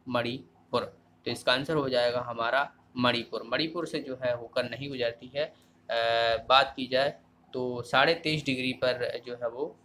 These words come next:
भूमध्य रेखा से जो है वो कर्क रेखा गुजरती है।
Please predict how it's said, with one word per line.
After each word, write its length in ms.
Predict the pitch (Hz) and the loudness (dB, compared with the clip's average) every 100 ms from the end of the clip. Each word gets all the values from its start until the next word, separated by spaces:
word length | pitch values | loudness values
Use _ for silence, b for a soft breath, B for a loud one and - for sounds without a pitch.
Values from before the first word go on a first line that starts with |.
| 113 | -12
भूमध्य 420 | 123 143 147 143 | -4 2 2 2
रेखा 580 | 127 123 147 165 - - | -2 0 0 0 -4 -14
से 340 | 120 123 117 | -12 -10 -8
जो 140 | 113 117 | -8 -6
है 100 | 120 | -6
वो 140 | 117 | -6
कर्क 260 | 110 131 131 | 2 2 2
रेखा 260 | 123 117 120 | -6 -4 -4
गुजरती 480 | 117 120 120 131 127 | -2 -4 -4 -12 -6
है। 160 | 151 | -6